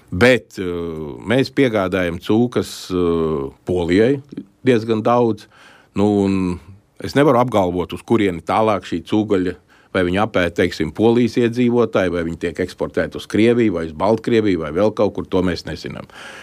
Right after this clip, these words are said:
Bet skaidrs ir viens, ka šādā situācijā cena kopējā tirgū būtiski ir samazinājusies, un šis cenu kritums pēdējo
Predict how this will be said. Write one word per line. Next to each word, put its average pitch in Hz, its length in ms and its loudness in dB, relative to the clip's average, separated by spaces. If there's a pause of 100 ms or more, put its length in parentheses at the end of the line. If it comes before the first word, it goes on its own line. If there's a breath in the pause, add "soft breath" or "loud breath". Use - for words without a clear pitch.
(120 loud breath)
Bet - 180 -4
skaidrs 151 440 2
ir 139 120 4
viens, 110 400 2
ka 85 240 -4 (920)
šādā 101 340 2
situācijā 131 800 2 (180)
cena 170 480 -2 (160)
kopējā 110 560 2
tirgū 85 460 -2 (400 soft breath)
būtiski 120 600 0 (140)
ir - 160 -8
samazinājusies, 76 920 -6
un 85 100 -4
šis - 240 -6
cenu 113 300 2
kritums 135 520 2
pēdējo 95 600 2